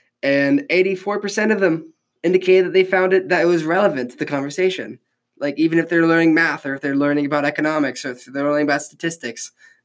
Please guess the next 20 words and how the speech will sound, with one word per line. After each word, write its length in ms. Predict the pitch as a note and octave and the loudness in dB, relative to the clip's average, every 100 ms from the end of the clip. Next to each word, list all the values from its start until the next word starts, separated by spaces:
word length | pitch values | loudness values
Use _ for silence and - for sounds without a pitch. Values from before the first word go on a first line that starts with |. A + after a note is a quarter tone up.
| C3+ | -2
notice 340 | D3 D#3 D#3 | 0 0 -2
all 300 | - D3+ E3 | -2 0 0
the 160 | D#3+ D#3+ | 0 -2
different 480 | D3 E3 E3+ D#3 - _ _ | 0 -2 0 -4 -6 _ _
math, 520 | B2+ D3 D#3 E3+ E3+ _ _ _ _ _ _ _ _ _ - | -2 0 0 -4 -12 _ _ _ _ _ _ _ _ _ 0
uh, 340 | D3 C#3+ C#3+ | 2 4 2
subjects, 720 | C#3+ - F#3 E3+ E3 D3 - - | 0 0 0 2 2 2 -2 -6
even 240 | - F3 F#3 | 0 2 4
just, 220 | F3 E3+ | 2 2
not 180 | E3 G#3+ | 0 2
even 140 | G#3 | 0
just 140 | F#3 D#3+ | -2 0
math, 260 | C#3 A#2+ D#3+ | -2 -4 0
English, 480 | F3+ F#3 D#3+ - - | 2 4 0 -4 -4
history, 560 | E3 E3 - E3 D3 | -2 -2 -2 0 0
it 160 | B2+ - | -2 -4
keeps 240 | D3+ E3+ | -2 0
on 100 | D3+ | 0
going 260 | C#3+ C#3 C3+ | 0 0 -2
on. 240 | A#2+ A2+ | -4 -8